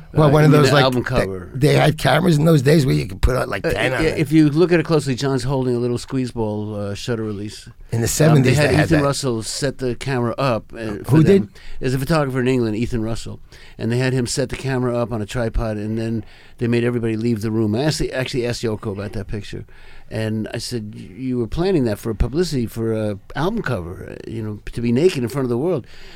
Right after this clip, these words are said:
Speaker 2: And she said, "Yes." And I said, "But you made everybody who was there go out of the room so you could be alone?" She said, "Well, we're very private, you know." <laughs>
Speaker 1: Well, yeah, there
Speaker 2: And
Speaker 1: are
Speaker 2: she, she
Speaker 1: levels
Speaker 2: was
Speaker 1: of
Speaker 2: explaining
Speaker 1: privacy.
Speaker 2: that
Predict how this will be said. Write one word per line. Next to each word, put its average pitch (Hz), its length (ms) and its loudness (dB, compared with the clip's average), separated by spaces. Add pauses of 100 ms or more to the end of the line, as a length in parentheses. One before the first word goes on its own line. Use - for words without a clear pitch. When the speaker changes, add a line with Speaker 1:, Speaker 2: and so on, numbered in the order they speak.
(180)
Speaker 2:
And 117 160 -8
she 120 120 -10
said, 123 200 -6
"Yes." 190 300 -6
And 139 80 -4
I 123 40 -2
said, 131 160 -6
"But 131 100 -2
you 127 100 -2
made 123 220 0
everybody 123 460 0
who 120 100 -2
was 113 180 -2
there 110 160 -2
go 101 180 -4
out 104 160 -2
of 101 60 -8
the 104 80 -4
room 127 440 -4
so - 140 -10
you 117 120 -4
could 120 120 -6
be 113 80 -6
alone?" 117 320 -4 (220)
She - 140 -12
said, 156 160 -4
"Well, 190 180 -4
we're 139 100 -6
very 175 200 -4
private, 147 460 -8
you 87 80 -10
know." - 260 -14
<laughs> 214 1900 4 (1120)
Speaker 1:
Well, 214 240 6
yeah, 262 280 6
there 175 140 4
Speaker 2:
And 180 100 6
Speaker 1:
are 170 40 6
Speaker 2:
she, 160 60 6
she 156 60 10
Speaker 1:
levels 190 260 8
Speaker 2:
was 175 100 8
Speaker 1:
of 180 60 6
Speaker 2:
explaining 214 400 6
Speaker 1:
privacy. 156 220 6
Speaker 2:
that 160 60 4